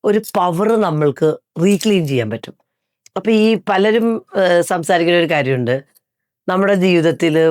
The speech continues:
മാപ്പ് കൊടുക്കുക എന്നൊക്കെ പറയുമ്പോൾ അതൊക്കെ വലിയ വലിയ കാര്യമല്ലേ, അവനെ ഞാൻ മാപ്പ് കൊടുക്കില്ല, അവൻ എന്നെ അത്രയും ദ്രോഹിച്ചു എന്നൊക്കെ പറയുന്ന ഇഷ്ടംപോലെ ആൾക്കാരുണ്ട്.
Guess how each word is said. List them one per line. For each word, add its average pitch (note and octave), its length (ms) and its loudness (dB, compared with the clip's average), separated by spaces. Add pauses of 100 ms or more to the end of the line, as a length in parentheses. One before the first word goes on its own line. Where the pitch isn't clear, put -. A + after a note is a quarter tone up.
(400)
മാപ്പ് F#3 380 0
കൊടുക്കുക E3 400 0
എന്നൊക്കെ D#3+ 300 -2
പറയുമ്പോൾ C#3+ 480 0 (340)
അതൊക്കെ F#3 380 0 (240)
വലിയ D#3 320 2
വലിയ E3+ 240 0
കാര്യമല്ലേ, C3+ 500 0
അവനെ F#3 300 0
ഞാൻ E3 120 0 (120)
മാപ്പ് C#3 280 -2 (100)
കൊടുക്കില്ല, B2+ 440 -2
അവൻ D#3 180 -2
എന്നെ E3 180 -2
അത്രയും G3+ 360 0
ദ്രോഹിച്ചു D3+ 380 -2
എന്നൊക്കെ C#3+ 260 -2
പറയുന്ന B2 240 -2 (420)
ഇഷ്ടംപോലെ G3 440 0
ആൾക്കാരുണ്ട്. A#2 480 -6